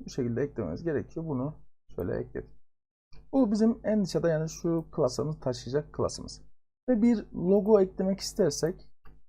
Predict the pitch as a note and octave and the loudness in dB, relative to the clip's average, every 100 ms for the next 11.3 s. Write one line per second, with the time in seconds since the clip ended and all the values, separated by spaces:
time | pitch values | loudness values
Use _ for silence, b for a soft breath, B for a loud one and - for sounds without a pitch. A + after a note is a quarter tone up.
0 | _ _ _ G3 D#3 E3+ - - - _ | _ _ _ -4 -2 -4 -8 -20 -20 _
1 | - - A2+ - A#2+ E3 - - - B3 | -12 -6 -6 -4 -4 -4 -6 -20 -6 2
2 | C#4+ C4+ C4 B3+ B3+ A#3 C4+ - B3 B3 | 4 4 4 6 6 4 2 2 2 2
3 | A#3+ A3 A3 C4 A#3 - - A#3+ A#3+ B3 | 2 0 2 4 4 4 2 2 2 0
4 | A3 - A3+ F#3+ F#3+ G#3+ F#3+ - F#3+ F#3+ | 0 2 2 4 4 4 2 -4 -4 0
5 | D#3+ D#3+ E3+ F3 E3 D#3+ - D#3+ D#3+ D3 | 0 2 2 4 2 0 0 2 0 -2
6 | - - E2+ A#2 C#3+ D#3 D3+ B2 A#2 D3+ | -12 -10 -6 0 2 2 2 2 2 0
7 | D#3+ - A#2+ B2+ D#3 - - C3+ B2 - | -2 -4 -2 -2 -4 -10 -6 -2 -2 -4
8 | B2 B2+ - - - - - - _ - | -4 -4 -4 -10 -12 -16 -18 -20 _ -20
9 | b b b - G#3 G3+ - - - _ | b b b 0 2 2 -2 -12 -20 _
10 | - - - - D#3 D#3 D#3+ G#3+ E3 - | -20 -20 -14 -6 -2 -2 0 2 0 -2
11 | C3 C3+ D#3+ | -2 0 0